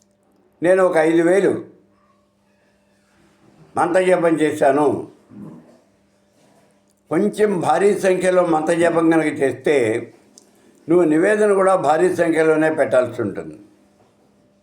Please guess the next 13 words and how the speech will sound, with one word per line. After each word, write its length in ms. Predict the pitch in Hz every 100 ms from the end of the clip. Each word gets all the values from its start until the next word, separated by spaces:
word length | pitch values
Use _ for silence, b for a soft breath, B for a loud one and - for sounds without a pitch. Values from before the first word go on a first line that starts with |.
| _ _ _ _ _
ఇందులో 260 | 139 180 185
ఏ 160 | 180
అనుమానం 500 | 185 175 170 175 165
ఉండదు, 360 | 143 123 87 85 - _ _ _ _ _ _ _
నివేదన 360 | 131 180 196 190
కూడా 200 | 180 180
ఎక్కువగానే 560 | 165 - 180 170 165
పెట్టాలి. 480 | 170 143 107 82 - - _ _ _ _ _ _ _ _ _ _ _ _ _ _ _ _ _ _ _ _
లేదండి, 520 | 135 185 196 190 202
నేను 260 | 190 175 -
పొద్దునుంచి 600 | 156 160 190 190 202 185
సాయంత్రం 540 | 151 165 196 196 185
దాకా 520 | 180 170 175 165 -